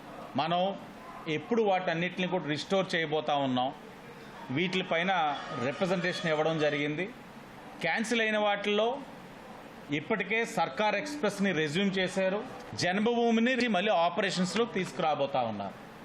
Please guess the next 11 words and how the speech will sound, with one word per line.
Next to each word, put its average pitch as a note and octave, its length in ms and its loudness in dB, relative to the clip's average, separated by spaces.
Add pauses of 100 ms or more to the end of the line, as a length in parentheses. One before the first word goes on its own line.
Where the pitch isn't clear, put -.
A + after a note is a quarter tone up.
(200)
ఇప్పుడు G3+ 260 2
నడవనిదల్లా G#3 720 2 (520)
రత్నాచల్, G#3 680 2
సింహాద్రి, D#3 540 0 (640)
ఈ F3 120 4
రెండు G#3+ 220 4 (120)
కూడా B3 160 4 (100)
నిత్యం B3 340 0 (800)
ప్రయాణికులు F#3+ 600 2
అధిక F#3 300 0
సంఖ్యలో G3 380 2